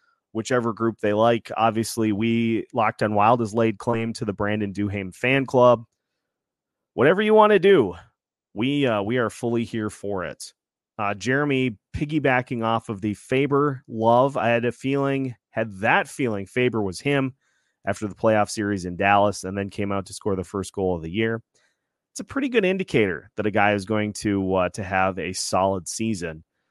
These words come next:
Um, <laughs> and he just has, he has run with it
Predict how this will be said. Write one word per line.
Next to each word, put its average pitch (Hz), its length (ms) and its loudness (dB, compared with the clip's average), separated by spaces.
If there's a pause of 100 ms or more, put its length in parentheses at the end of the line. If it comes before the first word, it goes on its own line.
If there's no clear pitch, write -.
(200)
Um, 82 460 -4 (360)
<laughs> - 360 -8
and 101 160 -8
he 113 100 0
just 117 280 -2
has, 117 220 0
he - 220 0
has 117 160 4
run 117 420 4
with 156 220 4
it 82 160 -6